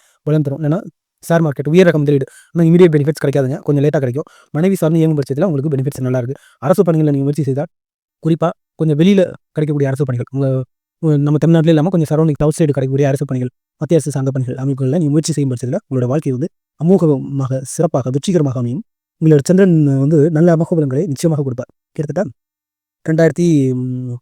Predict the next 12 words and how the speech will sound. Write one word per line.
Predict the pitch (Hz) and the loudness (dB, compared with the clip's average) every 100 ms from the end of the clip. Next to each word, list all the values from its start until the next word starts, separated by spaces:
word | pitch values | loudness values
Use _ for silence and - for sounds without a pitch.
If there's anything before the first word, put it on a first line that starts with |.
| _ | _
முப்பது | 160 147 160 | -10 -4 -2
வரைக்கும் | 143 185 | 0 -2
அவரோட | 147 139 131 127 123 123 120 120 | -4 -4 -4 -4 -4 -4 -4 -6
திசை | 117 147 156 | -8 -2 -2
இருக்குங்க. | 131 123 156 - _ _ _ - | -2 -6 -8 -12 _ _ _ -6
அஹ், | 175 151 | -4 0
அடுத்தது | 170 175 165 | 0 2 2
வந்து | 156 196 | 2 4
ரெண்டாயிரத்தி | 151 151 175 180 | 4 4 2 0
முப்பத்தி | 156 185 | -2 0
மூன்று | 165 143 | 0 0
வரைக்கும் | 151 185 | -2 -4